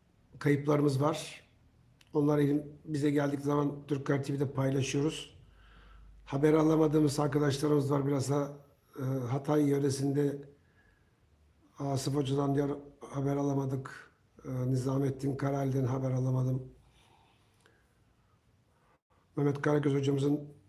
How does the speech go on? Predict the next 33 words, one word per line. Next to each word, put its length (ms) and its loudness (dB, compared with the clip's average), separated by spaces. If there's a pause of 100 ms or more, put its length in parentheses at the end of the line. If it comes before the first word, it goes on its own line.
torunu 360 4
ve 80 2
oğlu 360 0
enkaz 360 0
altında. 360 -2
Onda 240 0
iyi, 240 0
iyi 180 2
haber 360 2
bekliyoruz 400 -2
inşallah. 580 -2
Kardeşi 420 -2
hakkın 540 -6
rahmetine 480 -2
kavuştu. 580 -4 (3750)
Ama 340 0
direkt 260 4
olarak, 560 2 (1000)
e, 40 -2 (1300)
haber 260 4
alırsanız 480 2
lütfen 260 0
Türk 220 -2
Karate 220 -2
T 60 0
V 40 2
ile 140 -2
paylaşın. 600 0
Bizler 360 -2
de 100 2
sizin 300 -2
sesi 320 -4
olarak 380 -2